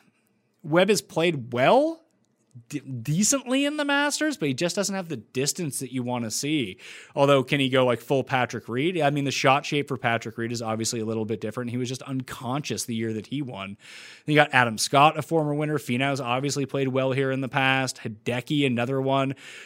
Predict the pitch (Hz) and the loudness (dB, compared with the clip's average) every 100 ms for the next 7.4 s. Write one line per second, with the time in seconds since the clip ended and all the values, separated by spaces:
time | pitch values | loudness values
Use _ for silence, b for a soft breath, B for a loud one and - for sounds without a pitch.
0 | B - - 254 285 247 254 247 220 160 | B -8 2 4 4 6 6 6 0 -2
1 | 120 - 165 196 202 135 151 185 190 190 | -2 0 2 2 0 2 0 2 2 2
2 | 123 117 131 156 190 156 127 170 175 151 | -2 0 2 4 2 0 -2 -4 -6 -4
3 | - - 139 143 - 117 120 127 - 117 | -2 0 0 -2 -2 -2 0 -2 -6 -8
4 | 110 - 98 101 104 131 143 - 135 120 | -6 -6 -8 -10 -2 2 2 2 -2 -2
5 | 104 - 135 135 139 - 113 110 117 120 | -6 -2 0 2 0 -2 -2 -2 -2 -4
6 | 123 120 127 120 - 120 123 120 - 120 | -6 -4 -6 -6 -4 -4 -4 -4 -6 -4
7 | 120 117 - | -2 -2 -4